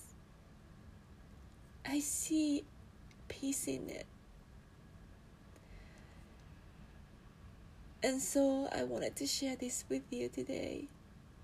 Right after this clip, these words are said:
in English. Sorry, this is in English. I don't know how to create a new podcast. Um, when I figure this out,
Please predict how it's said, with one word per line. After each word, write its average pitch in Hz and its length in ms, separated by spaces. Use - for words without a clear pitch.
in 269 180
English. 262 500
Sorry, - 760
this - 220
is - 160
in 127 140
English. 127 640
I 294 100
don't 320 180
know 320 100
how 285 180
to 269 120
create 254 560
a 233 40
new 247 400
podcast. - 600
Um, 240 520
when 233 160
I 254 120
figure 302 340
this 277 260
out, 277 440